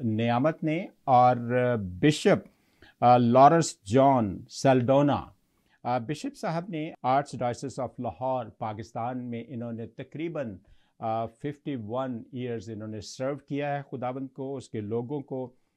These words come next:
अ, नाइनटीन सिक्सटी से दो हज़ार ग्यारह तक।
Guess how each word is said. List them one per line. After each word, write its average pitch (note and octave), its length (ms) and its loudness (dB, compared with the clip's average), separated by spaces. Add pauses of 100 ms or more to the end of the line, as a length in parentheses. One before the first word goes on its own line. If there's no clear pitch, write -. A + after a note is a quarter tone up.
(120)
अ, A#2+ 200 -4
नाइनटीन D#3+ 600 -8
सिक्सटी F3 500 -14
से A#2 340 -8
दो G#2+ 300 -12
हज़ार A2+ 480 -10 (140)
ग्यारह G#2 360 -10
तक। E2+ 240 -20